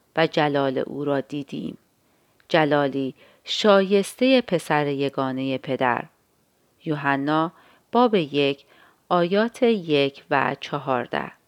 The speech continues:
عیسی مسیح آینه تمام نمای چهره خداست که در وجود خود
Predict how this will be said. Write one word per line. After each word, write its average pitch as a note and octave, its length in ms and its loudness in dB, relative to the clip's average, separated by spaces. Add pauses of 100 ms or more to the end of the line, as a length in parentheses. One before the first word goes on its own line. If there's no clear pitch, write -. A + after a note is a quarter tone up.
(840)
عیسی C4+ 200 2
مسیح A#3+ 840 4
آینه D#3 520 2
تمام D#3 540 0
نمای E3+ 480 -2
چهره D3 520 -2
خداست C#3 680 -4 (180)
که D#3+ 120 0
در D3+ 340 2
وجود G3+ 440 -2
خود D#3+ 280 0